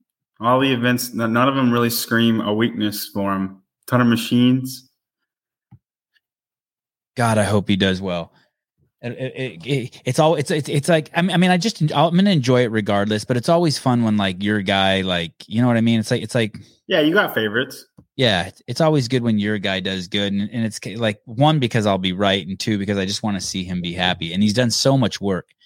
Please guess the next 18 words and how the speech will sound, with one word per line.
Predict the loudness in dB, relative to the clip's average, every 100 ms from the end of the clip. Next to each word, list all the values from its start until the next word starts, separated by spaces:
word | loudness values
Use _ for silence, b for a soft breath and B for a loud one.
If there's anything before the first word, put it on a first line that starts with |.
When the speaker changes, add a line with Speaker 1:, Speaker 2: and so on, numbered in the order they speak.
| b b
Speaker 2:
and | 0
he | 0
was | 0
so | 0 0
fun | 2 0
to | 0
work | -2 -4
with | -8 -4
in |
the | -4
past. | -2 -2 -2 -6 -16 B B B B B 0
Um, | 0 2 -4 B
are | 0 2
you | 4 4
watching | 4 2 2 2
all | 2 2
the | 2
events | 2 0 -2 -8